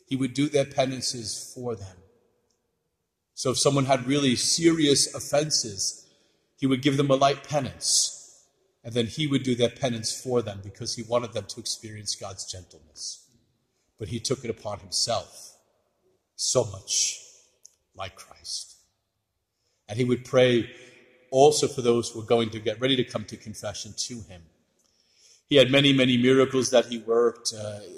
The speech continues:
numerous, not even too many to recount how many miracles he worked, and would just tell people he'd pray for them, and then it would happen. They would be healed. They would be risen from the dead. They would be saved from death.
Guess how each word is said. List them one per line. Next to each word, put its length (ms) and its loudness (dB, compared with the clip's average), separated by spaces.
numerous, 580 2
not 220 -2
even 160 -6
too 140 -10
many 140 -2
to 160 -4
recount 600 -4
how 120 8
many 200 4
miracles 600 2
he 100 -6
worked, 320 0
and 100 -8
would 120 -8
just 280 0
tell 140 0
people 260 -10
he'd 200 -4
pray 180 0
for 140 -8
them, 160 -6
and 100 -8
then 220 -6
it 60 2
would 160 0
happen. 360 4
They 80 -10
would 140 -14
be 80 -8
healed. 440 2
They 100 6
would 160 0
be 100 -4
risen 260 4
from 180 -4
the 80 2
dead. 360 10
They 100 2
would 220 -4
be 280 -4
saved 640 4
from 240 6
death. 360 12